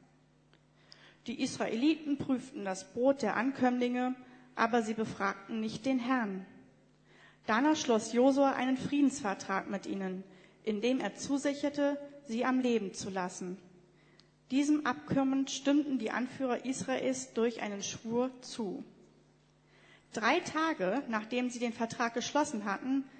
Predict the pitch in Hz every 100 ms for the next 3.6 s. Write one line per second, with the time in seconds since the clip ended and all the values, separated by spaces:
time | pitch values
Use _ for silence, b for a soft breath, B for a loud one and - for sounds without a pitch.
0 | B B - - 214 - 262 262 - 220
1 | 202 196 254 - - 202 - 247 240 233
2 | 226 233 233 240 294 294 262 262 247 240
3 | 208 190 185 - 202 185